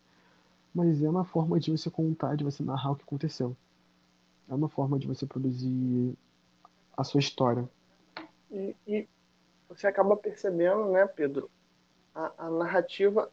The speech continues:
Speaker 2: a visão que esse pu-,
Speaker 1: Exatamente.
Speaker 2: público tem sobre aquele ocorrido, né? Como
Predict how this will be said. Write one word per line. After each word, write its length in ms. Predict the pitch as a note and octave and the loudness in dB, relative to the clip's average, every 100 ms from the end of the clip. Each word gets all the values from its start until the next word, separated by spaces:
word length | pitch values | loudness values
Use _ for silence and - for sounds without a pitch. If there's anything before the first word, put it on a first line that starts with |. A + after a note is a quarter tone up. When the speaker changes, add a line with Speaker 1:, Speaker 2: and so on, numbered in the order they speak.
| _ | _
Speaker 2:
a 120 | F#3 | -2
visão 720 | F3+ G#3 F#3+ E3 F#3+ B3 C#4+ - | 2 4 4 6 6 6 2 -4
que 120 | - | 0
esse 280 | G3 F3+ F3 G3+ | 4 4 2 -2
pu-, 20 | |
Speaker 1:
Exatamente. 480 | F#3 F#3 F#3 F3+ F#3+ | 0 4 4 4 2
Speaker 2:
público 480 | G3+ F#3 G#3+ - A3 _ | 2 2 0 -2 -10 _
tem 280 | F#3 G3+ A#3 | 0 2 2
sobre 320 | - F3+ E3+ | 0 -2 0
aquele 240 | E3+ E3+ E3 | -2 -6 -10
ocorrido, 480 | - E3 D#3 C3+ | -10 -6 -4 -2
né? 140 | C#3 C#3+ - _ _ _ _ _ _ - | -4 -6 -12 _ _ _ _ _ _ -4
Como 300 | D3 D#3+ | 2 2